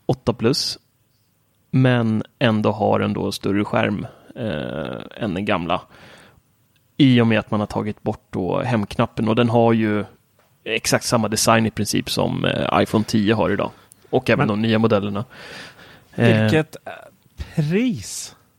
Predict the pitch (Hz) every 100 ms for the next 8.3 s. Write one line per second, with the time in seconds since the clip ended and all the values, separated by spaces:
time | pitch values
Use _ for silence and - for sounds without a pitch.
0 | _ _ _ _ _ 202 180 160 185 202
1 | 170 151 165 - - 214 214 131 113 -
2 | _ _ _ _ _ - - _ _ 175
3 | 156 165 165 156 156 180 180 170 165 170
4 | 151 - 147 156 185 110 101 - 113 -
5 | 117 117 113 113 - 113 113 - - -
6 | 185 - - - - 147 147 160 160 143
7 | 139 208 156 117 - 156 - 160 147 143
8 | 131 208